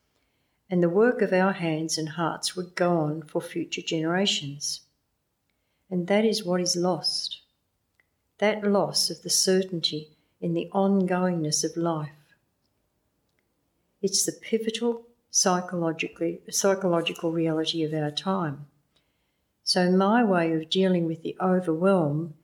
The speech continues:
is to look it straight in the eye," she says, and to say, 'There you are again,' to realise that we are suffering with our world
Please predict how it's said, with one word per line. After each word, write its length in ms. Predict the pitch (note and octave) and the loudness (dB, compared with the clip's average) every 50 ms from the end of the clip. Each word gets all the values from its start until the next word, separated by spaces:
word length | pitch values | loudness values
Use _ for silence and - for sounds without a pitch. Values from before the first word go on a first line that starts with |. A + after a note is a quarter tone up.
| _ _ _ _ _ _ - | _ _ _ _ _ _ -2
is 200 | G3+ F#3 F3+ - | 0 0 0 0
to 140 | - - - - | -2 -4 -2 -2
look 140 | G3 F#3+ F#3+ | -2 -2 0
it 100 | F#3+ - | -2 0
straight 580 | - - - - - - A3 A3 A3 G#3+ - | 0 0 0 0 2 2 2 4 4 2 2
in 120 | G#3 F#3 F3+ | 2 2 2
the 180 | F3+ E3+ - | 0 -2 -2
eye," 380 | - F3 F3 F3 E3+ D#3+ D3 D3+ | 0 0 0 2 0 0 -2 -4
she 200 | D3 - - D#3 | -4 -6 -6 -6
says, 540 | D#3 - - C#3+ B2 - - - - - - - _ _ _ _ _ _ _ _ _ _ _ _ _ _ _ _ _ - | -6 -6 -8 -8 -10 -10 -8 -6 -6 -6 -8 -14 _ _ _ _ _ _ _ _ _ _ _ _ _ _ _ _ _ -4
and 160 | F#3 F3+ E3+ | -4 -2 0
to 80 | G3 F#3 | 2 2
say, 560 | F#3 - - F#3 F3+ F3 F3 F3+ F3 F3 - - _ _ _ _ _ _ _ _ _ - | 2 4 4 2 2 2 2 0 -2 -4 -10 -18 _ _ _ _ _ _ _ _ _ -2
'There 240 | A3 A#3 A#3+ A#3+ A#3 | 2 2 4 4 4
you 360 | G3 F#3 G3+ G#3 G#3 G3+ - | 2 2 2 2 2 2 0
are 340 | - F3+ F3+ F3+ F3+ - - | 0 -2 -2 0 -2 -2 -4
again,' 520 | F3+ E3+ - F3+ E3+ D#3+ D3+ D3+ D3 D3 - - _ _ _ _ _ _ _ _ _ _ _ _ _ _ _ _ _ | -6 -6 -4 -4 -2 -2 -2 -4 -6 -8 -10 -16 _ _ _ _ _ _ _ _ _ _ _ _ _ _ _ _ _
to 200 | - - F#3+ F3 | 0 0 2 2
realise 600 | F3+ G#3+ A3 A#3+ A#3 G3+ F3 E3+ E3 E3 D#3+ - | 4 4 4 4 4 2 2 2 0 0 0 0
that 160 | E3 - - | -2 -4 -4
we 120 | F3 F3 E3+ | -4 -4 -2
are 140 | E3 E3 E3+ | -2 -2 0
suffering 720 | - - - - G3 G3 G3 - - - G#3+ G#3+ A3 G#3+ | 0 0 2 2 0 -2 -2 -6 -6 -2 0 2 2 2
with 160 | G3 F3+ - F3+ | 0 -2 -2 -2
our 160 | F3 F3 E3+ | -2 -2 -2
world 460 | E3 F3 E3+ D#3+ D3+ C3 D#3 E3+ | -2 -2 -2 -2 -2 -2 -4 -8